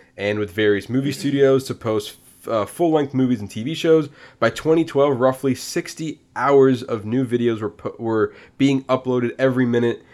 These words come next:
Speaker 1: And by two thousand thirteen, YouTube had one billion users visiting the site each month. Obviously, we're in twenty twenty. That number is pretty much has grown from
Speaker 2: Yeah.
Speaker 1: there.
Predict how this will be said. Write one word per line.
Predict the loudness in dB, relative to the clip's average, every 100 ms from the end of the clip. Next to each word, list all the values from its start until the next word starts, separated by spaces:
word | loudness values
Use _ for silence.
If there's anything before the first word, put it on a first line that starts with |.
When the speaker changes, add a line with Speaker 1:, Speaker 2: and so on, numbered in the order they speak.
| _
Speaker 1:
And | -10 -2
by | -2
two | -2 -2
thousand | 0 0 0
thirteen, | -4 -2 -6
YouTube | -4 -6 -6 -8 -8
had | -8 -6
one | -2 0 0
billion | 2 0 0 0
users | -4 -4 -6 -8
visiting | -6 -8 -6 -6 -6 -10 _ _
the | -12
site | -8 -4 -4 -6 _
each | -14 -12 -14 -18 _ _ -12
month. | -6 -4 -4 -8 -8
Obviously, | -4 -4 -6 -6
we're | -6
in |
twenty | -6 -8 -8
twenty. | -8 -8 -6
That | -8 -8
number | -8 -6 -4
is | -6 -12 _ -10
pretty | -8
much | -8 -10
has | -12 -14
grown | -12 -12 -12
from | -14
Speaker 2:
Yeah. | -12
Speaker 1:
there. | -12 -12